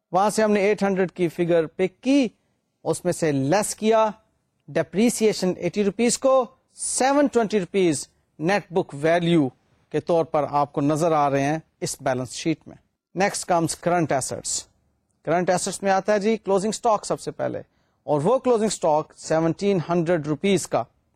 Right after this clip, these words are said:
آپ نے یہاں پر put کر دیا۔ اس کے بعد debtors تھرٹین ٹوینٹی، یہ آپ کو debtors کا closing balance نظر آ رہا ہے debtors کے account میں، وہاں سے آپ نے pick کیا، یہاں پر آپ نے place کر دیا۔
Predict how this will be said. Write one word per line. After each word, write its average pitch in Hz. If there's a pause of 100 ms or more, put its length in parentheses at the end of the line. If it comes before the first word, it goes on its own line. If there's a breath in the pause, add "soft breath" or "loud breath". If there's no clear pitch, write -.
(200)
آپ 139
نے 135
یہاں 135
پر 139
put 214
کر 220
دیا۔ 233 (580)
اس 165
کے 196
بعد 208 (300)
debtors 214 (300)
تھرٹین 170
ٹوینٹی، 226 (460)
یہ 147
آپ 160
کو 175
debtors 156
کا 190
closing 180
balance 208 (600)
نظر 170
آ 220
رہا 233
ہے 233
debtors 180
کے 233
account 240
میں، 277 (260)
وہاں 170
سے 202
آپ 190
نے 190
pick 170
کیا، 175 (340)
یہاں 151
پر 190
آپ 196
نے 226 (240)
place 208
کر 240
دیا۔ 254